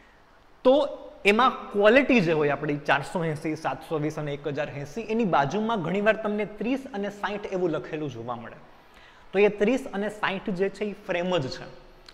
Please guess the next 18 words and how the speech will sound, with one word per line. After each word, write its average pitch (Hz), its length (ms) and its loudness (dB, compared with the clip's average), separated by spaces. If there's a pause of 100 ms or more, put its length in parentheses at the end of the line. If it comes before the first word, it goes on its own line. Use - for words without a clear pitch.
(260)
તમે 185 160 0
સાતસો 185 540 2
વીસ 220 360 -2
અને 190 180 -4
ત્રીસ 202 480 -2
એવો 180 200 2
option 220 460 -2
પસંદ 233 460 -2
કરો 294 220 4
ને, 165 120 -2
એટલે 151 240 -4
એવું 208 180 2
થાય. - 180 -8 (1600)
આવો 147 140 2
option 180 320 -2
તમે 196 140 0
પસંદ 214 380 -4
કરો 214 180 2